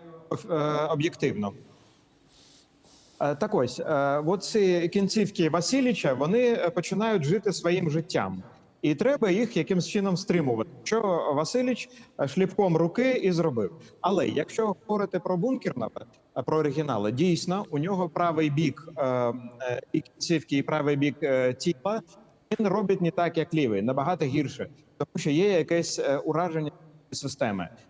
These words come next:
А воно в-, чи вторинне, чи первинне, це до лікарів, це не до мене. Я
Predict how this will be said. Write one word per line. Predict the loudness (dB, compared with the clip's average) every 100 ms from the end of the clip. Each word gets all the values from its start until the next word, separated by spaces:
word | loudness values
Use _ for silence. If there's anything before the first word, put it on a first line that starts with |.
| -6
А | -2
воно | 0 0
в-, | -4 -6
чи | -2
вторинне, | -2 0 2 2 2 0
чи | 0 -2
первинне, | 0 0 0 0 0 0 -2
це | -2 0
до | 2 2
лікарів, | 2 0 -2 -4 -8
це | -6
не | -4 -2
до | -2
мене. | -2 -4 -8 -12 _ -6
Я | -2